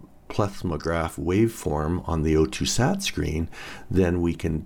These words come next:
quickly determine that the E C G screen is incorrect and that's false information that you're getting.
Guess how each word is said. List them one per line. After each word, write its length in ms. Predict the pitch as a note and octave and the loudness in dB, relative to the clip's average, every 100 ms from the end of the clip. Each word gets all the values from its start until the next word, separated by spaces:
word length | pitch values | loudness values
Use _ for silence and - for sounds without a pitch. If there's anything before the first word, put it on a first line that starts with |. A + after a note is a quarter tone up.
| - | -6
quickly 380 | - A2+ - E2 | -2 -2 -2 -4
determine 560 | C#2 - F#2 E2+ D#2+ | -4 -4 -2 -2 -2
that 180 | C#2 B1+ | -4 -6
the 240 | - - | -8 -4
E 60 | F2 | -4
C 240 | D2+ E2 | -4 -4
G 280 | D#2 - E2 | -2 0 2
screen 440 | D#2 - D#2+ D#2+ D#2+ | 2 0 0 -2 -4
is 300 | - D2 - | -2 0 2
incorrect 580 | D#2 - - D2+ - - | 0 0 0 0 -2 -6
and 160 | D#2+ | -6
that's 240 | D2+ - - | -6 -8 -6
false 360 | - - - | -4 -4 -6
information 540 | - - - - - - | -8 -8 -10 -8 -8 -8
that 140 | - | -6
you're 140 | E2+ | -4
getting. 320 | D#2+ E2 - | 0 0 -2